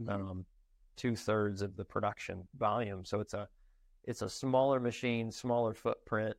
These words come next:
Speaker 2: a little bit less production, um, for some of the pallet shops that don't have the, the really big buildings to, to put in a big U S stall.
Speaker 1: Mm-hmm.
Speaker 2: Um,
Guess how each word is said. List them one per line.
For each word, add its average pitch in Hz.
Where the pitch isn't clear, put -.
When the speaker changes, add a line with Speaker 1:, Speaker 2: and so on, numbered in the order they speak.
Speaker 2:
a -
little 123
bit 110
less 110
production, 98
um, 92
for 104
some 113
of 107
the 110
pallet 107
shops 98
that -
don't 101
have 101
the, 90
the 107
really 104
big 95
buildings 104
to, -
to -
put 107
in 107
a 101
big 95
U 90
S -
stall. -
Speaker 1:
Mm-hmm. 107
Speaker 2:
Um, 98